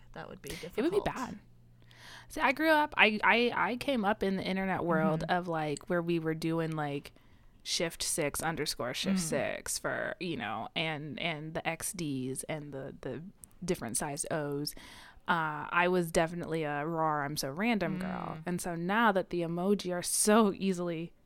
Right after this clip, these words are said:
Speaker 2: available to me, I will use one every sentence. I'm, I'm unabashed emoji user. And if you have issues with that, as someone who texts me regularly, you can get fucked. <laughs>
Speaker 1: I've been meaning to talk to you about, no.
Speaker 2: Uh-huh.
Speaker 1: Um. <laughs>
Speaker 2: <laughs> Yeah, no, please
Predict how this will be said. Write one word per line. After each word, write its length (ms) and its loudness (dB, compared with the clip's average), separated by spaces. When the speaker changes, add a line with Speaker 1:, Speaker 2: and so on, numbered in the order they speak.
Speaker 2:
available 460 -4
to 220 2
me, 280 -2
I 120 -4
will 320 4
use 260 -2
one 200 -4
every 260 -6
sentence. 400 -10
I'm, 260 2
I'm 340 -4
unabashed 560 0
emoji 420 -2
user. 500 -4
And 240 4
if 80 -6
you 60 4
have 120 4
issues 340 0
with 140 -2
that, 200 2
as 100 0
someone 300 0
who 120 -2
texts 360 -2
me 140 0
regularly, 640 0
you 60 -2
can 80 0
get 160 2
fucked. 460 -8
<laughs> 60 -6
Speaker 1:
I've 640 8
been 200 2
meaning 260 2
to 120 -12
talk 380 -2
to 100 -10
you 240 -6
about, 220 -8
no. 120 -4
Speaker 2:
Uh-huh. 260 8
Speaker 1:
Um. 160 2
<laughs> 60 -10
Speaker 2:
<laughs> 0 -
Yeah, 320 10
no, 220 8
please 240 4